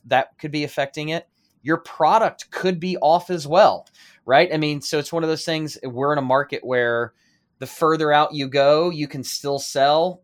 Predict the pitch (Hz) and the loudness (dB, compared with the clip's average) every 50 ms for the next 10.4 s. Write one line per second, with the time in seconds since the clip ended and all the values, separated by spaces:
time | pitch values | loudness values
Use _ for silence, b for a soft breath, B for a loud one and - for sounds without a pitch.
0 | - 127 123 123 123 123 120 127 - 127 131 131 127 127 123 - 135 131 131 131 | -6 -4 -2 -2 -2 -4 -4 -6 -6 -6 -4 -4 -4 -4 -8 -8 -6 -4 -4 -4
1 | 131 127 131 135 131 123 131 123 - - - - 127 139 147 - 151 143 - 160 | -4 -4 -4 -4 -4 -4 -6 -6 -8 -8 -4 -2 -2 -2 -2 -4 -8 -12 -12 -12
2 | 160 147 143 139 151 151 151 143 _ - 160 151 - - - 135 147 - - 151 | -10 -6 -6 -6 -6 -6 -10 -12 _ -8 -8 -8 -8 -10 -16 -18 -16 -14 -14 -14
3 | 147 147 143 139 139 - 143 131 - - 151 147 147 139 131 127 117 113 104 - | -8 -4 -2 -2 -2 -4 -8 -14 -14 -12 -10 -10 -10 -8 -10 -10 -10 -12 -14 -14
4 | - 123 117 110 107 104 104 104 _ _ _ _ _ _ _ _ _ 95 110 135 | -12 -10 -8 -8 -8 -8 -10 -12 _ _ _ _ _ _ _ _ _ -6 -4 -2
5 | 147 147 - 147 139 135 135 131 - _ - 117 113 101 117 123 127 - - 131 | -2 -2 0 0 2 2 2 0 -2 _ -14 -14 -10 -4 -4 -4 -4 -4 -8 -12
6 | 113 120 117 117 117 117 104 104 98 98 - 110 120 131 - - - 127 110 107 | -10 -8 -8 -8 -8 -10 -10 -10 -10 -10 -10 -8 -6 -6 -6 -6 -6 -8 -8 -8
7 | 104 110 113 - - _ - - 143 113 98 - - - 139 139 131 - 135 123 | -8 -12 -14 -14 -14 _ -12 -10 -10 -10 -10 -10 -10 -8 -6 -8 -8 -8 -10 -12
8 | 120 113 120 - _ - 120 131 151 165 - b b b b b b b - 120 | -10 -12 -14 -12 _ -4 -2 -2 -2 -2 -6 b b b b b b b -10 -10
9 | 120 110 - - 143 127 120 123 - 120 123 120 110 113 104 113 107 - - 120 | -8 -6 -6 -6 -6 -6 -6 -6 -8 -8 -10 -12 -12 -12 -12 -12 -12 -8 -8 -8
10 | - - - - 151 139 131 | -6 -4 -2 0 0 0 -2